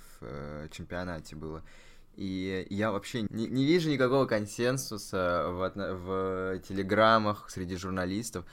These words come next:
Возможно, это из-за того, что как бы сейчас мир вообще все о другом думают и не до Ваноли. Но вот нет, м, никакой полярности, как было с Виторией, то есть одни его любили, другие ненавидели, с Тедеско то же самое там было.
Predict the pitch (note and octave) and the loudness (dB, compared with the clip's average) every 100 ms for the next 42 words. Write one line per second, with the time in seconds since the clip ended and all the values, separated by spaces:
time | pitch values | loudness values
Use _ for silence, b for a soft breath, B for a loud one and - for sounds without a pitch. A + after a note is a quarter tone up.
0 | B - F2 F#2 A2 B2+ B2+ G#2 G#2+ F#2+ | B -4 -2 0 0 0 0 -2 -4 -4
1 | F2+ E2 - E2+ E2+ G#2 - D#2+ E2+ E2 | -6 -8 -8 -10 -6 -8 -8 -8 -8 -8
2 | E2 - - F2+ - F#2 G2 F#2 E2+ E2+ | -10 -10 -6 -6 -6 -6 -4 -4 -6 -8
3 | E2+ - E2+ D#2+ - F2 E2+ F2 F2+ F2 | -8 -10 -10 -10 -6 -6 -6 -6 -6 -6
4 | G2+ C#3+ A#2+ G2+ F2+ F2+ F2+ F2+ G2 G2 | -4 -4 -6 -8 -8 -6 -4 -2 -2 -4
5 | E2 E2 - B B F2 F#2+ F#2+ B2+ A#2 | -8 -10 -14 B B -8 -6 -4 -2 -2
6 | F2+ F2+ D#2+ F2 F2+ F2 F2+ F#2 G2 G#2+ | -4 -6 -6 -6 -6 -6 -6 -4 -2 -2
7 | - F#2+ F#2+ F#2+ F2 F2 - - D#2+ E2 | 0 0 2 0 -2 -8 -10 -10 -10 -8
8 | E2+ - E2 - A2+ A#2+ G#2 - E2+ - | -10 -10 -10 -6 -6 -4 -6 -8 -12 -10
9 | E2+ E2+ F2 E2 E2 E2 E2+ E2+ F2 E2+ | -8 -6 -6 -6 -8 -6 -6 -6 -6 -6
10 | F2 F2 F2 E2+ E2 E2 - E2+ F2 G2+ | -4 -4 -4 -6 -8 -10 -8 -6 -4 -4
11 | - - E2 E2 - D#2+ E2 E2 E2 E2 | -6 -12 -12 -10 -8 -8 -8 -10 -10 -10
12 | D#2+ E2 | -10 -12